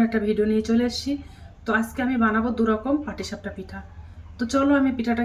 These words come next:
কীভাবে বানাই, তোমরা শেষ পর্যন্ত ভিডিওটা স্কিপ না করে দেখতে থাকো। চলো পিঠার রেসিপিটা শুরু করি। প্রথমে এই পিঠার জন্য আমি একটা ব্যাটার বানিয়ে নেব। তো আমি একটা গামলা বাটি নিয়ে নিলাম। এই পিঠাটা বানানোর জন্য লাগবে আমার আতপ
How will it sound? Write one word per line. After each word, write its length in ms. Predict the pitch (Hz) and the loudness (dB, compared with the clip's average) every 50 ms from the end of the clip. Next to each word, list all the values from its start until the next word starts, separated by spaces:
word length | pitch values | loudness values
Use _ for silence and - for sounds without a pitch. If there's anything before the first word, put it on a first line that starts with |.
| 226 | 0
কীভাবে 240 | - 226 226 233 226 220 | 2 2 4 4 4 4
বানাই, 180 | 220 214 220 220 220 | 2 0 0 -2 -2
তোমরা 160 | 214 214 226 226 220 | -2 -2 -2 -2 -2
শেষ 100 | 208 - | -4 -6
পর্যন্ত 200 | - 214 208 202 202 208 | -6 -8 -6 -6 -4 -4
ভিডিওটা 260 | 202 208 202 202 214 208 | -6 -6 -4 -4 -4 -4
স্কিপ 160 | - - 220 214 | -4 -4 -4 -2
না 40 | 214 214 | -2 -2
করে 100 | 220 214 - 208 | -2 -2 -4 -6
দেখতে 180 | 202 - - 220 226 226 | -8 -6 -6 -4 -4 -4
থাকো। 200 | 220 226 - 277 277 - - - - - - - - - - - | -4 -4 -6 -12 -12 -12 -14 -18 -16 -16 -16 -16 -16 -10 -6 -2
চলো 160 | 254 262 277 285 277 | 0 0 0 2 2
পিঠার 220 | 240 226 233 226 226 | 0 0 2 2 2
রেসিপিটা 360 | 220 220 - 226 226 220 233 226 - | 2 2 0 -2 -4 -2 -4 -2 -2
শুরু 140 | 226 214 208 208 | -2 -2 0 0
করি। 140 | 214 226 285 - - - - - - - - - - - - - - - - - - - | -2 -2 -2 -6 -10 -16 -18 -18 -18 -18 -16 -16 -16 -14 -14 -16 -16 -16 -16 -12 -2 2
প্রথমে 340 | 269 285 285 277 285 294 311 - - 233 247 | 4 4 6 8 6 6 6 2 -2 -4 -4
এই 60 | 240 - | -2 -2
পিঠার 260 | 247 240 254 269 247 226 | -2 -2 0 0 0 0
জন্য 120 | 254 262 262 262 | 0 0 0 0
আমি 80 | 254 240 233 | 0 -2 -2
একটা 140 | - - 277 285 240 | -4 -2 0 0 0
ব্যাটার 240 | 185 185 202 214 214 233 | 0 0 0 0 2 2
বানিয়ে 240 | 240 247 262 262 262 269 | 2 2 2 0 0 0
নেব। 120 | 254 247 311 - - - - - - - - - - - - - - - | 0 0 -2 -2 -4 -10 -18 -20 -20 -20 -20 -20 -20 -18 -16 -14 -4 2
তো 60 | - 277 269 | 4 4 6
আমি 100 | 269 269 262 | 6 4 4
একটা 120 | 269 - 285 233 | 2 2 2 2
গামলা 240 | 226 220 220 226 240 240 | 2 2 4 4 4 4
বাটি 160 | 247 240 285 277 277 | 4 4 4 6 6
নিয়ে 140 | 285 277 269 285 | 6 6 6 6
নিলাম। 260 | 277 269 277 302 359 370 - - - - - - - - - - - - - - - 226 | 6 4 4 0 0 -4 -8 -12 -12 -12 -12 -12 -10 -12 -12 -14 -16 -20 -16 -6 -2 -2
এই 60 | 269 - | 0 0
পিঠাটা 280 | 247 240 254 254 - 269 247 | 0 0 0 2 2 2 2
বানানোর 300 | 254 240 240 240 247 240 233 | 4 4 4 4 4 2 2
জন্য 120 | 262 262 269 269 240 | 2 2 2 2 2
লাগবে 220 | 226 220 202 220 240 247 | 0 0 0 0 0 2
আমার 120 | 254 233 233 226 | 2 2 0 0
আতপ 180 | 226 233 226 | 0 -2 -2